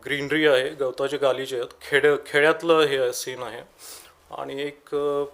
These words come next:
प्रियकर आणि प्रेयसी आहे आणि तो प्रियकर आहे, तो कुठेतरी रानावनात, अ, चालतोय आणि अचानक त्याला प्रेयसीची, अ, अ,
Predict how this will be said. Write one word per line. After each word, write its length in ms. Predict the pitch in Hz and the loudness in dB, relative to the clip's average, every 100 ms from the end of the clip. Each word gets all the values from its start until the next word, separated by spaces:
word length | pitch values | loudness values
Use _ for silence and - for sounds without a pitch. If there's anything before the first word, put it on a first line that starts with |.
| - _ _ | -14 _ _
प्रियकर 380 | - 156 160 165 | -4 -2 2 4
आणि 300 | 160 170 190 | 4 2 -4
प्रेयसी 540 | 220 - 143 135 - 127 | -6 -4 -4 -4 -4 -4
आहे 520 | 104 117 214 - 151 | -4 -8 -14 -18 -16
आणि 200 | 143 143 | -14 -12
तो 160 | 143 | -10
प्रियकर 400 | - 147 147 160 | -8 -2 0 4
आहे, 100 | 160 | 4
तो 120 | 160 156 | 2 -2
कुठेतरी 580 | 160 156 156 180 175 | -4 -4 -4 -4 -4
रानावनात, 680 | 151 143 147 151 156 - - | 2 2 4 0 -2 -8 -8
अ, 100 | 147 | -4
चालतोय 400 | 135 131 113 120 92 - _ _ - _ | -2 0 -2 -6 -14 -16 _ _ -20 _
आणि 140 | 147 139 | -8 -6
अचानक 400 | 135 147 151 151 | -4 -4 -4 -4
त्याला 240 | 147 160 | -4 -4
प्रेयसीची, 680 | 185 156 143 139 135 - 196 | -4 -4 -4 -4 -10 -12 -10
अ, 140 | 254 | -6
अ, 360 | 139 131 - | -4 -4 -6